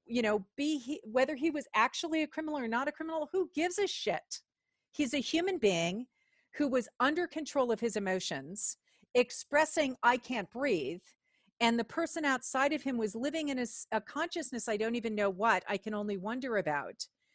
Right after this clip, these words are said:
that was still so worried about this person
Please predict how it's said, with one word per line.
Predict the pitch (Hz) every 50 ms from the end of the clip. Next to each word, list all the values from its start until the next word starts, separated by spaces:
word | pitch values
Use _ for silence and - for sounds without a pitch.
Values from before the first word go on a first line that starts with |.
| _ _ _ _ _ -
that | 208 226 220 214 208 - _
was | - 202 220 226 208 -
still | - - - 277 277 294 294 269
so | - - - - - - 269 269 262 269
worried | 240 202 202 233 269 302 302 262 196 165 156 147 151 - -
about | - 190 180 202 190 185 170 180 175
this | 240 277 269 -
person | _ - - 240 240 - - 180 147 139 - - 185